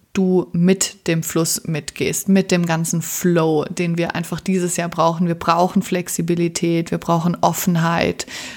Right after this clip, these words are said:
und wir brauchen auch einen Perspektivenwechsel, um aus dieser zum Teil Krise positiv und nachhaltig hervorzugehen.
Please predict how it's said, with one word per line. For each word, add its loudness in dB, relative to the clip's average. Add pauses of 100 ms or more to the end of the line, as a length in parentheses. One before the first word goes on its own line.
(120)
und 4
wir 4
brauchen 0
auch -6
einen -2
Perspektivenwechsel, -4 (380)
um 6
aus -2
dieser -4 (800)
zum 2
Teil 0
Krise 2 (280)
positiv 2
und -2
nachhaltig -6
hervorzugehen. -6